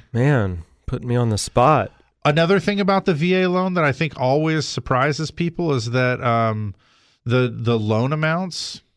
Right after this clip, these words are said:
Speaker 2: you can get great loan amounts on V A loans.
Speaker 1: That's a great point. Yeah, v-, V A loans, you can get a hundred percent financing in San Luis Obispo County up to six hundred and seventy-seven thousand dollar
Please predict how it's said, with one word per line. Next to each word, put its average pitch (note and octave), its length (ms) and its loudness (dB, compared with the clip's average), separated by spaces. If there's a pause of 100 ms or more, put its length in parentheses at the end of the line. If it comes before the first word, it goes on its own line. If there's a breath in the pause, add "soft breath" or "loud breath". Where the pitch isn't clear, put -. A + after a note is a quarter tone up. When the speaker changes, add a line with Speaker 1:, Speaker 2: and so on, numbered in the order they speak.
(160)
Speaker 2:
you A#2 80 -8
can D3 180 -2
get A#2+ 380 -2 (680 loud breath)
great C3+ 420 0
loan B2+ 280 2
amounts D3 440 -2
on C#3+ 180 0
V C#3 160 -2
A D3 160 0
loans. D3+ 360 -2
Speaker 1:
That's D#3 240 6
a B3 80 4
great D#3+ 520 4
point. C3 420 4
Yeah, C#3 260 6
v-, B2+ 300 -4
V E3 360 4
A A3 160 10
loans, D#3 640 4
you D3+ 180 6
can G#3 180 4
get D#3+ 140 6
a D3 100 6
hundred D3 360 2
percent C#3+ 420 2
financing C#3+ 960 2 (120)
in C3 180 2
San C3 360 4
Luis C#3 240 4
Obispo C3 320 4
County C3+ 640 0 (520 soft breath)
up C#3+ 260 4
to C3+ 240 2
six - 440 0
hundred C#3 420 4
and B2+ 280 2
seventy-seven A#2 920 2
thousand A2 500 2
dollar G2+ 580 0